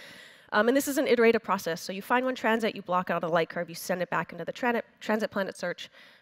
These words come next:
um, because as we know from our solar system, uh, stars can host many planets. Then when you're done, you feed all of this to a set of humans. Humans sit down. These are people's jobs, which is kind of cool. Their job is to just find exoplanets.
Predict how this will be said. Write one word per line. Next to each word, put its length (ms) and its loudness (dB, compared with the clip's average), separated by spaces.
um, 180 0
because 240 -2
as 120 0
we 80 -6
know 120 2
from 160 -4
our 80 -2
solar 240 -8
system, 440 -6
uh, 260 0
stars 320 -4
can 100 -10
host 220 -10
many 140 -8
planets. 440 -8
Then 140 4
when 120 2
you're 100 2
done, 220 4
you 80 -6
feed 220 -4
all 180 4
of 80 0
this 480 -4
to 480 -2
a 100 0
set 180 2
of 60 0
humans. 440 -2
Humans 280 -4
sit 160 -4
down. 180 2
These 140 -6
are 40 -10
people's 300 -10
jobs, 440 -12
which 100 -16
is 80 -14
kind 160 -10
of 80 -8
cool. 380 -12
Their 140 -4
job 220 -4
is 120 -4
to 80 -12
just 200 -8
find 260 -6
exoplanets. 600 -10